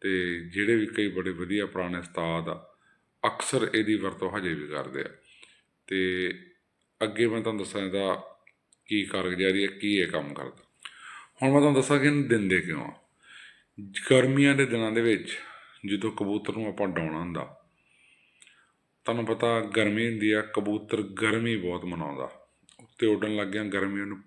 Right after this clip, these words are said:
ਤੰਗ ਪਰੇਸ਼ਾਨ ਬੜਾ ਕਰਦੀ ਆ। ਪਾਣੀ ਕਬੂਤਰ ਪੀਂਦਾ, ਕਬੂਤਰ ਭਾਰੀ ਹੋ ਜਾਂਦਾ, ਦਾਣਾ ਜਦੋਂ ਖਾ ਲੈਂਦਾ ਜ਼ਿਆਦਾ, ਉਹਦੀ ਡਾਈਜੈਸ਼ਨ 'ਚ ਪ੍ਰੋਬਲਮ ਆਉਂਦੀ, ਦਾਣਾ ਪਚਾਉਂਦਾ ਨਹੀਂ ਆ।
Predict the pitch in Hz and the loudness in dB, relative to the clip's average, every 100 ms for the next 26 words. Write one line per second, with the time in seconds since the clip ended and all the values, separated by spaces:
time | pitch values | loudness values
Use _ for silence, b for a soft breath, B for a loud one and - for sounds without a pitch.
0 | - - 95 92 87 85 82 80 78 73 | -10 -2 0 2 0 0 0 -4 -4 -6
1 | 71 71 67 73 - _ B B B B | -8 -8 -8 -10 -10 _ B B B B
2 | B B 104 104 107 101 101 104 107 110 | B B -2 0 0 -2 -4 -4 -4 -2
3 | 104 104 101 101 101 98 95 - 98 90 | 0 0 0 -2 -2 -4 -2 2 2 4
4 | 107 104 92 92 - - b b b b | 2 0 -2 -4 -8 -20 b b b b
5 | b b _ 101 98 110 107 107 104 110 | b b _ -6 0 2 2 2 2 2
6 | 107 101 101 101 101 98 - 104 104 101 | 2 0 2 2 2 0 0 0 0 0
7 | 95 95 95 101 101 101 98 98 98 95 | 0 0 -2 -6 -4 -2 0 0 -2 -2
8 | 98 98 95 92 87 95 87 90 101 98 | -2 -2 -2 -2 -4 -6 -4 -4 -4 -6